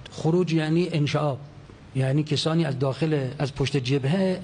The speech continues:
امیرالمؤمنین، از سربازان علی علیه علی علیه السلام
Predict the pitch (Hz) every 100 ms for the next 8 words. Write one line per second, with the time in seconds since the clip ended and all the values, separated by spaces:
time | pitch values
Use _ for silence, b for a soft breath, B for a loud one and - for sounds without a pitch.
0 | - 156 156 160 156 160 160 175 196 -
1 | 156 127 - 139 143 147 208 196 175 175
2 | 165 165 160 156 143 165 165 165 B B
3 | B B B B 139 143 139 139 143 156
4 | 156